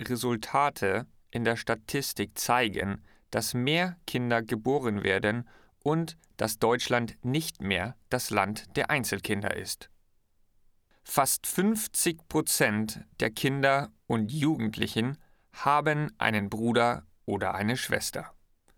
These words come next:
Jedes fünfte Kind hat sogar zwei Geschwister. Diese Statistiken sind sehr positiv,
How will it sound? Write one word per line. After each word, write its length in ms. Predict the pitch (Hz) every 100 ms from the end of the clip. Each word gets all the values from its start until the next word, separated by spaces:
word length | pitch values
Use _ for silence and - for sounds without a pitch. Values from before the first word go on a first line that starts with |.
| _ _ _ _ _ _
Jedes 460 | - 123 160 160 -
fünfte 680 | - - 220 247 - - 165
Kind 560 | - 180 127 131 -
hat 180 | 120 117
sogar 320 | - 127 139
zwei 420 | - - 156 151
Geschwister. 720 | 104 104 - - 104 - - - - _ _ _ _ _ _ _ _ -
Diese 340 | 202 196 208
Statistiken 1000 | - - 113 - 147 - 165 - 139 143 - -
sind 280 | - 120 110
sehr 240 | 117 135
positiv, 920 | 165 160 175 160 107 107 98 104 147